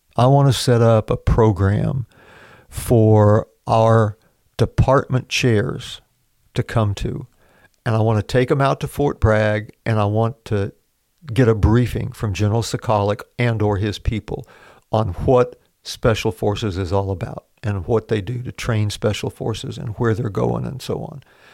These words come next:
And he said, "Okay." He said, "That's, that's great." He said, "I will make that a requirement for every department chair to come to. You just set it up and I'll make sure they're there." "Okay." So I went back to my guys and, and they went to General Sokolic, and I ended up going to General Sokolic too.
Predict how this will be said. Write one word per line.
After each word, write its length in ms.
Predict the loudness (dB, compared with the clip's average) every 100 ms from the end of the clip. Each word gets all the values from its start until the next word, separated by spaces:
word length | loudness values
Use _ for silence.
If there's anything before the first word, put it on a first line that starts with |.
| -20 _ _ -4
And 140 | 0
he 60 | 0
said, 300 | 0 -4 -4 -10 _ -2
"Okay." 280 | 0 0
He 40 | 0
said, 200 | -2 -2
"That's, 340 | 0 -2 -8 -8 0
that's 200 | 0 0
great." 380 | -2 -2 -4 -10
He 120 | -6
said, 220 | -2 -2 0
"I 160 | 2
will 160 | 4 4
make 240 | 2 0
that 180 | 0 0
a 60 | 0
requirement 680 | -4 -4 0 0 -2 -6
for 140 | -8 -4
every 240 | -2 -2
department 520 | -2 0 2 0 -6
chair 220 | -6 -4 -4
to 60 |
come 280 | -4 -6 -6
to. 160 | -8 -12 _ -6
You 140 | -4
just 200 | -2 -2
set 200 | -2 -2
it 80 | 0
up 240 | 0 -2 -4
and 80 |
I'll 140 | -2 -2
make 200 | -2 -6
sure 180 | -6 -6
they're 180 | -6
there." 320 | -6 -6 -8 -12 _ -20 -20 _ _ -2
"Okay." 420 | -2 -2 -8 -8 _ -20 -20 _
So 380 | -4 -2 -2 -6 _ -8
I 60 |
went 140 | -8 -4
back 240 | -4 -4
to 260 | -6 -8 -10
my 180 | -4 -2
guys 420 | -2 -2 -2 -6
and, 220 | -10 -12 -10
and 160 | -6
they 100 | -4
went 180 | -4 -6
to 80 | -10
General 280 | -10 -8 -8
Sokolic, 640 | -10 -6 -4 -4 -6 -8
and 140 | -12 -6
I 140 | -4
ended 220 | -4 -6
up 120 | -6
going 220 | -6 -8 -8
to 80 |
General 300 | -8 -6 -6
Sokolic 500 | -6 -8 -6 -6 -6
too. 260 | -4 -6 -6